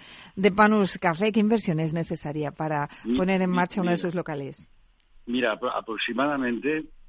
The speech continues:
Speaker 2: deberían tener el sesenta por ciento de la inversión. La inversión se va aproximadamente sobre los ciento sesenta, ciento setenta mil euros, ¿eh? Lógicamente, luego vienen, pues, los impuestos, como es normal, ¿verdad? Pero es,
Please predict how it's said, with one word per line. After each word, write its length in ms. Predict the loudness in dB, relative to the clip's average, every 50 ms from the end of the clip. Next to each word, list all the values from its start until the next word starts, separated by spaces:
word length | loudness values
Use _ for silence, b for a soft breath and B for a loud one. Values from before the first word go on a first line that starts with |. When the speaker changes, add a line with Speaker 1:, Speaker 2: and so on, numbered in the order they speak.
| -20 -14 -8
Speaker 2:
deberían 400 | -4 -4 -2 -2 -2 -2 -4 -4
tener 180 | -4 -4 -2
el 160 | -2 -4 -4
sesenta 380 | -6 -8 -6 -6 -4 -2 -2 -2
por 180 | -4 -6 -8 -8
ciento 280 | -6 -6 -4 -2 -2
de 40 | -2
la 80 | -2 -2
inversión. 580 | -4 -6 -8 -8 -6 -6 -6 -6 -6 -8 -8 -4
La 100 | -2 -2
inversión 480 | 0 0 -2 -2 -4 -4 -4 -2 -2 0
se 120 | 0 2
va 180 | 2 0 0 -2 B B B B B B B
aproximadamente 920 | -4 -4 -2 -4 -6 -6 -6 -4 -2 0 0 0 0 -2 -2 -4 -4 -6
sobre 220 | -4 -4 -2 -2 -2
los 120 | -2 -4
ciento 400 | -4 -4 -4 -4 -2 -4 -4 -6
sesenta, 680 | -6 -8 -8 -4 -2 -2 0 0 -2 -2 -4 -4 -4 -4 -4 -4
ciento 340 | -4 -4 -2 -4 -6 -8
setenta 380 | -8 -6 -6 -6 -6 -6 -6 -6
mil 180 | -4 -4 -4 -4
euros, 480 | -6 -6 -8 -14 _ _ -20 -16 -14 -14 -14 -14 -16 _ _ -10 -6
¿eh? 160 | -6 -6 -6 -6 _ _ B B B B B B -4
Lógicamente, 640 | -2 -2 -2 -2 -2 0 0 0 -2 -2 -4 -6 -8 -10 _ _ _
luego 180 | -4 -4 -2 -2
vienen, 200 | -2 -2 -2 -4
pues, 140 | -4 -4 -4
los 140 | -4 -4
impuestos, 420 | -6 -8 -4 -4 -4 -4 -4 -8 -12
como 200 | -10 -10 -10 -10
es 60 | -8
normal, 300 | -6 -4 -2 0 0 0
¿verdad? 360 | -2 -2 0 0 0 0 -2 -4 -8 _ B B B B B B B B B B _
Pero 220 | -2 -2 -2 0
es, 160 | -2 -2 -4